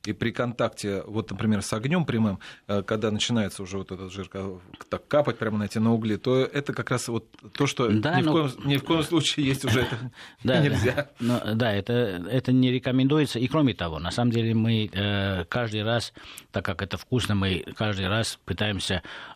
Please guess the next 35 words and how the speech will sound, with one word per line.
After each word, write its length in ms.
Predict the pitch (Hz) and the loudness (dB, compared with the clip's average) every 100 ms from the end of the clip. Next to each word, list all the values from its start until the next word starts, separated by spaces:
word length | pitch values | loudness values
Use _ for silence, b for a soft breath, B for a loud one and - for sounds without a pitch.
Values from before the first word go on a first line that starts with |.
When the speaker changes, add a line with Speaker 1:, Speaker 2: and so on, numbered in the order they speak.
| - | -2
Speaker 2:
ловко, 560 | 95 110 - 110 98 - | 0 -2 -2 -2 -2 -4
э, 500 | 101 98 98 98 95 90 85 101 | -2 0 0 0 0 -2 -2 -2
врачам, 400 | 98 101 107 101 - | 0 -2 -2 -4 -4
э, 160 | 107 101 | -2 0
врачам 340 | 101 - 104 | 0 0 -2
все-таки 440 | - 92 - 98 B B - | -2 -4 -4 -4 B B -8
подсказывать, 400 | 101 - 113 110 | -6 -2 -2 0
что 120 | - | -2
все-таки 320 | 90 104 - 98 | -4 -6 -4 -2
не 140 | 98 | -2
так 200 | 135 139 | -2 -4
плохо 340 | 113 104 - 90 - | -4 -4 -4 -8 -6
жир, 320 | 92 82 73 - | -4 -2 -4 -14
но, 540 | 80 90 107 98 - - _ - | -6 0 2 2 -2 -14 _ -6
э, 60 | |
они 440 | 87 87 92 110 90 | -2 0 2 2 0
очень 260 | 98 98 | -2 -2
категоричны. 760 | 90 90 85 85 78 - 67 - B B B _ - | -2 -4 -2 -2 -2 -2 -6 -10 B B B _ -8
А 280 | 78 85 92 | -4 0 0
если 180 | - | 0
мы 140 | 98 90 | 0 2
берем 320 | 92 95 90 | 0 -2 -2
Россию 300 | 87 - 87 | -2 -4 -4
в 40 | |
целом, 380 | - 143 127 73 - - | 0 2 2 -2 -12 -8
то 320 | 92 90 80 90 | -2 -2 -4 -8
потребление 480 | - - 92 101 95 | -6 -4 -2 0 0
животных 460 | - 95 95 92 85 | -2 0 -2 -2 -2
жиров 320 | 90 120 - | 2 2 0
пока 300 | 90 - 107 | -4 -2 -2
еще 200 | 92 87 | -2 -4
превышает 600 | 90 85 - 110 98 82 | -4 -4 0 0 0 -2
то, 160 | 113 117 | -2 -2
что 220 | - 78 | -2 -4
мы 280 | 90 98 | -2 -2